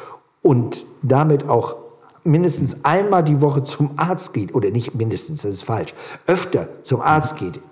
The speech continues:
und immer wieder das checkt und immer wieder sich Bestätigung holt, dass es das nicht ist, dann hätten wir es mit einer Hypochondrie zu tun. Ne? Man muss also tatsächlich die Information, was der da macht, alleine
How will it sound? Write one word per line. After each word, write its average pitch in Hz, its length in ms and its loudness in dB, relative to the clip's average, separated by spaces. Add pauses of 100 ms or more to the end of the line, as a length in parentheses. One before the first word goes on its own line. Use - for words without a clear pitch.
(300)
und 135 320 2 (240)
immer 220 320 2
wieder 165 420 4 (480)
das 123 240 0
checkt - 520 -2 (420)
und 113 160 -6
immer 147 300 4
wieder 143 180 4
sich 120 240 -2
Bestätigung 139 880 2 (220)
holt, 147 500 2
dass 120 140 -2
es 120 120 -4
das 107 260 -4
nicht 175 200 -2
ist, 117 180 -6 (200)
dann 160 160 2
hätten 147 240 0
wir 139 40 4
es 131 140 -4
mit 123 160 -8
einer 113 140 -4
Hypochondrie 117 560 -6
zu 156 120 -8
tun. 170 220 -6 (260)
Ne? 175 220 2
Man 156 160 4
muss 175 160 2
also 156 300 2 (260)
tatsächlich 156 560 0
die 135 160 -2
Information, 151 840 0
was 180 180 0
der 160 140 2
da 139 160 2
macht, 247 420 -4
alleine 147 640 0